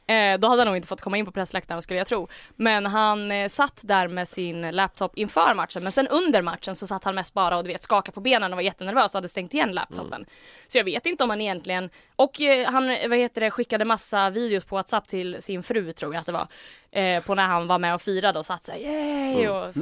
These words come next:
Speaker 2: ja,
Speaker 1: <laughs>
Speaker 2: eh, efter
Speaker 1: Men det,
Speaker 2: matchen.
Speaker 1: men det, det, det jag tänker direkt på den, med det här, det är ju att Pep Guardiola, när han var lite bitter på P K en gång under säsongen, sa så här att, eh, "Pressen vill att Liverpool ska vinna."
Speaker 2: <laughs>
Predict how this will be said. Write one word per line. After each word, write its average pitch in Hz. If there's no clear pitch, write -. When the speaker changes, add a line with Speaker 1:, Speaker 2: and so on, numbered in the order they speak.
Speaker 2:
ja, 190
Speaker 1:
<laughs> -
Speaker 2:
eh, 190
efter 196
Speaker 1:
Men 147
det, 175
Speaker 2:
matchen. 175
Speaker 1:
men 180
det, 185
det, 170
det 165
jag 165
tänker 151
direkt 175
på 127
den, 117
med 113
det 113
här, 127
det 104
är 143
ju 143
att 117
Pep 123
Guardiola, 120
när 113
han 117
var 113
lite 110
bitter 107
på 104
P 107
K 127
en 123
gång 95
under 104
säsongen, 107
sa 110
så 101
här 92
att, 90
eh, 92
"Pressen 135
vill 123
att 117
Liverpool 104
ska 101
vinna." 110
Speaker 2:
<laughs> 247